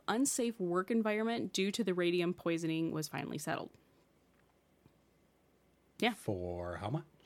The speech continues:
Speaker 1: They actually don't state
Speaker 2: Okay.
Speaker 1: that.
Speaker 2: All right.
Speaker 1: They just say that she won, and she actually had, she was so sick that she actually had to give testimony in her bed.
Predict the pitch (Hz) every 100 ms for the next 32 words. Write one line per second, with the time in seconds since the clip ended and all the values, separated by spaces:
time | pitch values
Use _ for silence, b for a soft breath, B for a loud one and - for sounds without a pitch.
0 | B B B B 190 208 311 415 - 269
1 | - 285 202 175 202 - - - 151 -
2 | - 135 147 131 147 - - 127 127 123
3 | 151 B 190 208 220 208 214 - 202 196
4 | 143 - 190 180 190 262 294 311 - 190
5 | 190 - - _ - - - 254 233 247
6 | 330 277 233 208 - - 190 - - 208
7 | 247 - 190 - 202 175 185 - 170 208
8 | 190 185 175 175 175 165 - - 165 -
9 | 185 175 180 - 160 147 156 151 143 -